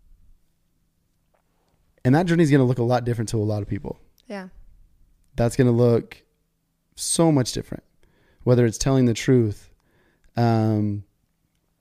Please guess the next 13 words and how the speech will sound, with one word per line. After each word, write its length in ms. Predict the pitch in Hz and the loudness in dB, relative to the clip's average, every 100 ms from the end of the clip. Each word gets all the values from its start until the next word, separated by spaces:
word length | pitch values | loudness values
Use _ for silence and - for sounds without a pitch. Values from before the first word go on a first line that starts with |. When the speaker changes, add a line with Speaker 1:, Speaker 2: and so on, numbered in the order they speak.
| _ _ _ - | _ _ _ -12
Speaker 1:
whether 240 | 120 123 | -4 -2
it's 120 | 123 | -2
coming 280 | - 143 131 | -2 -2 0
out 140 | 123 123 | -2 -2
with 120 | 117 | -2
something 260 | 127 120 | -2 -2
that 120 | 117 113 | -4 -4
you've 140 | 107 | -4
never 200 | 113 110 | -4 -4
done, 380 | 104 123 123 113 | -2 0 0 0
whether 240 | 110 113 | -2 0
it's, 220 | 113 - | -2 -2
like, 240 | 117 110 | -4 -6